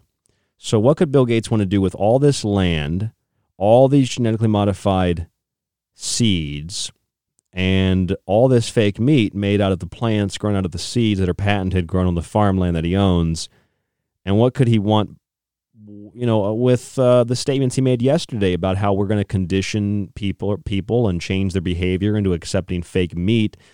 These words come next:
for which he has an investment in, for which he grew the crops and owns the crops that go into the fake meat on the land that he purchased. And one might wonder, how is it Bill Gates owns all this land? He just went around grabbing some farms here or there?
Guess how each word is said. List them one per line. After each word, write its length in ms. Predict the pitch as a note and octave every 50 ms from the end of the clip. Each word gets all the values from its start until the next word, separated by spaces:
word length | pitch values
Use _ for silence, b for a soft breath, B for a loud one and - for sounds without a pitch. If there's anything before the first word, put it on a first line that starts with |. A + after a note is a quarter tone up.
| b b b b b
for 140 | - E3+ D#3+
which 200 | D3+ C#3 - -
he 160 | B2 A2+ G#2+
has 200 | G2+ F#2+ F2 F2+
an 80 | F#2
investment 500 | F#2+ F#2 F2 A2 A2+ G#2+ - - G2+ G2
in, 140 | F#2+ F#2 F2+
for 180 | F2 - G2+ G2
which 360 | F#2+ F2+ F2 - - - - _ _ _ _ _
he 220 | - A#2 A#2 A2 F#2
grew 280 | D#2+ F#2 G#2 G#2 G2
the 80 | E2+ E2+
crops 640 | - - - G2 F#2 F2+ F2+ - - - - - - _ _ _ -
and 100 | E2+ F2+
owns 280 | F#2 G2 G#2 G2+ E2+
the 80 | - F2
crops 400 | - - F#2 F2+ F2 E2+ - -
that 100 | E2 D#2
go 160 | E2 F2+ G#2
into 100 | B2+ C3
the 80 | A2 G2+
fake 300 | - - F#2+ F#2 F2+ F#2+
meat 260 | F#2 F2+ F2+ F2+ - _ _ _ - -
on 200 | F#2 F#2+ F#2+ G2
the 80 | F#2
land 320 | E2+ F2+ F2+ F2+ F2+ F2+ E2+
that 100 | E2 D2+
he 260 | E2 E2+ E2 D#2 - _ _ _ _ _
purchased. 500 | - - E3 D#3+ B2+ - - F2 E2 -
And 160 | - F#2 F2 B B B B B B B B
one 180 | - E3 G3 G#3
might 240 | F#3+ D#3 C#3 A2+ G#2+
wonder, 380 | A2 A#2+ C3+ D3+ C#3 B2 A#2
how 240 | G#2+ B2+ E3 G3 A3+
is 120 | A#3 F#3+
it 80 | G3+ D3+
Bill 140 | E3 F3 F3
Gates 240 | E3 E3 E3 D#3 - - -
owns 360 | A2+ B2+ D#3+ G#3 A3+ G#3 C#3
all 160 | A2 F2+ E2+
this 240 | E2 F2 E2 - -
land? 200 | F#2+ F2 E2+ F2+
He 60 | A2
just 160 | A2+ B2 G2+
went 240 | F#2+ F#2 G2+ G#2+ G#2+
around 300 | G2+ G2 G2+ G2+ G#2 G2
grabbing 400 | - F#2 F2 F#2 G2 G#2 G#2 G2
some 160 | - G2+ F#2+
farms 540 | F2 - - D#2+ D#2+ E2+ F#2 G#2 A2 G#2+ -
here 220 | - A2+ A2 A2
or 120 | A2+ A2+ A2
there? 400 | A2+ A#2 A#2+ B2 C3+ D3 D#3